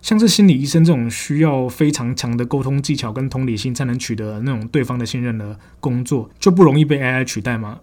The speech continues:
而且那种就是未来如果被A I取代的那些人，可能都需要找心理咨商师去咨商一下，所以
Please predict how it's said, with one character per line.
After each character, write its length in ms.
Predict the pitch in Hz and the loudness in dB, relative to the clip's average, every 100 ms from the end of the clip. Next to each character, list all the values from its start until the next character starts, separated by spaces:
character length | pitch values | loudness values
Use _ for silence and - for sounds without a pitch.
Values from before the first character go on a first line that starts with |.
| - | -2
而 80 | |
且 320 | 170 170 120 117 _ | 2 4 2 -4 _
那 180 | 175 175 | 2 4
种 400 | 160 117 107 110 | 4 0 -4 -2
就 100 | 160 | 2
是 60 | |
未 160 | 190 175 | 6 6
来 140 | 139 | 6
如 100 | 143 | 4
果 100 | 147 | 2
被 220 | 135 156 | 4 2
A 120 | 147 143 | 2 0
I 100 | 143 | 0
取 160 | - | -2
代 100 | 135 | -2
的 80 | 127 | -2
那 80 | 131 | -2
些 100 | 135 | -2
人， 120 | 117 | -4
可 100 | 117 | -4
能 140 | 113 | -4
都 180 | 117 147 | 0 0
需 140 | - 151 | 0 0
要 100 | 147 | 0
找 160 | 120 | 0
心 160 | 113 131 | -4 -2
理 180 | 117 107 | -2 -4
咨 160 | 127 | -4
商 240 | 120 120 123 | -4 -4 -4
师 200 | 127 117 | -4 -4
去 160 | 127 | -4
咨 180 | 120 123 | -4 -4
商 240 | 120 117 | -2 -4
一 20 | 110 | -4
下， 200 | 120 117 | -6 -4
所 120 | |
以 80 | 135 | -4